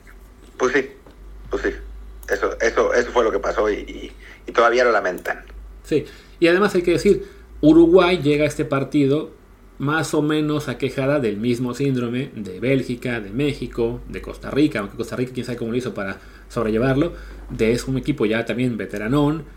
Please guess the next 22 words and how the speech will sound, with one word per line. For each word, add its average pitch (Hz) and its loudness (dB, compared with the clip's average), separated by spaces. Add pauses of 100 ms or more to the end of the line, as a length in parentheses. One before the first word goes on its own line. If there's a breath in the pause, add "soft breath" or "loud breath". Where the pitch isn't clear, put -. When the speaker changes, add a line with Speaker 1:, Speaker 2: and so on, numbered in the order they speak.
(240 loud breath)
Speaker 2:
que 101 -6
no 127 0
se 127 -4
ha 104 -2
visto 120 -2
tan 101 -4
bien 117 0
en 104 -6
esta 113 -8
Copa 120 -6
del 120 -2
Mundo, 160 0
que 110 -2
ante 98 -6
Corea 123 2
no 120 -4
tuvo 123 2
un 123 -2
solo 123 -4
remate 117 -6
a 113 -4
puerta, 147 2